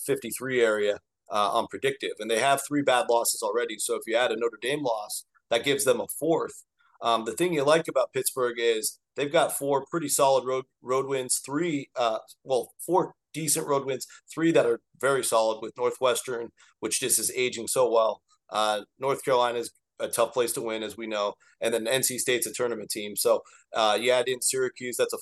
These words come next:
fourth that's in the top two quads. Uh, that measures out well in Pitt's, uh, comparisons. And then, uh, right now, if North Carolina's out of the field, which we all agree they are, um,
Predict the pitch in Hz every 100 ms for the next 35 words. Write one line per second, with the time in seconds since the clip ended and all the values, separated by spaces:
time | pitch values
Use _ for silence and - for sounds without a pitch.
0 | - 131 117 120 123 117 - 117 - 113
1 | - 123 127 131 - - _ _ 107 104
2 | 120 135 120 117 120 113 120 120 117 -
3 | 120 - - - 101 98 98 107 113 120
4 | 147 151 - - _ _ - 113 120 117
5 | 113 - 127 104 - 147 147 143 143 123
6 | 113 - 143 139 147 135 123 127 113 139
7 | 131 120 - 123 117 110 123 113 104 104
8 | 123 139 _ _ _ - 113 107 101